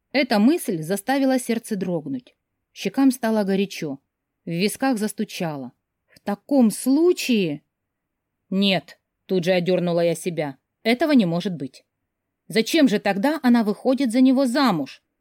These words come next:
Зачем придумала историю с беременностью? Или же... Или же она сомневается в чувствах Руслана, что-то подозревает, вот и злится,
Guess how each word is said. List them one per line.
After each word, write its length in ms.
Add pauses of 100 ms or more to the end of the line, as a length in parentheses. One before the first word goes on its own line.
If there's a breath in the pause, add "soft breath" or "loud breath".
(260)
Зачем 440
придумала 520
историю 600
с 40
беременностью? 880 (420)
Или 260
же... 240 (1000)
Или 260
же 200
она 420
сомневается 840
в 80
чувствах 420
Руслана, 640 (320)
что-то 360
подозревает, 880
вот 220
и 60
злится, 580